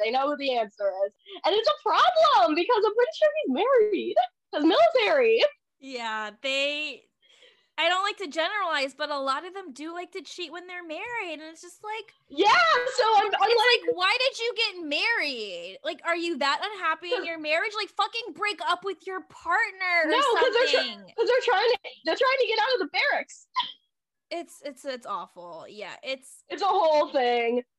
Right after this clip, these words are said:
Speaker 1: Like, it's funny, when I heard, this is gonna sound so bad, when I heard he got married, I was like,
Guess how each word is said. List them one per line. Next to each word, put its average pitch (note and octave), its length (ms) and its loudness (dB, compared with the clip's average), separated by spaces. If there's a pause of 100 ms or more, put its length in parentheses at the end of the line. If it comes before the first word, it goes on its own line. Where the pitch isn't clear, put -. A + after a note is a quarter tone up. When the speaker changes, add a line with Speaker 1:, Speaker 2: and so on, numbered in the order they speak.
Speaker 1:
Like, D#4 400 -2
it's E4 180 -4
funny, C#4+ 300 0
when C#4+ 140 0
I D#4+ 120 0
heard, C#4 400 0 (420)
this A#3+ 120 -6
is B3+ 320 -8
gonna A3+ 180 0
sound G#3 220 -2
so G3+ 140 0
bad, F#3+ 240 -2
when A#3 120 -2
I C#4 100 0
heard D4+ 180 0
he E4+ 120 0
got C4+ 180 0
married, A#3 300 0
I A#3+ 140 2
was B3+ 100 0
like, B3+ 180 2